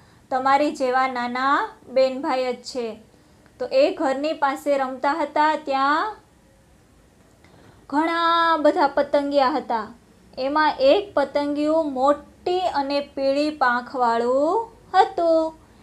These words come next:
એ પતંગિયું ઈવા, એટલે કે જે દ્વિજ છોકરો છે એની બેનનું નામ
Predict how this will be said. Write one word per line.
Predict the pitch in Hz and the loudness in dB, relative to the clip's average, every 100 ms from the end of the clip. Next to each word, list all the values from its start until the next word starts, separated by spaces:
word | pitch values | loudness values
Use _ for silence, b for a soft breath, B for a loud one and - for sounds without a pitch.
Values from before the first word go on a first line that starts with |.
| b b | b b
એ | 262 349 | 2 2
પતંગિયું | - 320 302 294 285 285 294 311 302 - | 4 2 2 -2 -2 -2 0 0 -4 -8
ઈવા, | 269 285 294 247 - - - | -6 2 4 4 0 -14 -12
એટલે | 247 254 262 | -10 -6 -4
કે | 277 277 | -2 -2
જે | - 269 | -2 -4
દ્વિજ | 226 247 269 311 349 - | -2 -2 0 0 -2 -4
છોકરો | 254 233 285 294 | -4 -2 2 2
છે | 302 381 294 | 2 0 0
એની | 262 269 | -2 -4
બેનનું | 240 247 254 269 262 | -2 -2 -4 -6 -6
નામ | 247 247 285 427 | -4 -2 -2 -4